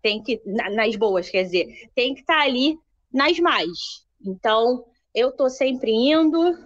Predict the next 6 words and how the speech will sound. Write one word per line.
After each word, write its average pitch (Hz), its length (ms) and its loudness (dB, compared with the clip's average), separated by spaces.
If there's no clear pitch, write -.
né? 202 640 0
Mesmo 262 640 0
quando 233 360 0
não 220 260 0
tá, 196 360 0
né, 196 340 0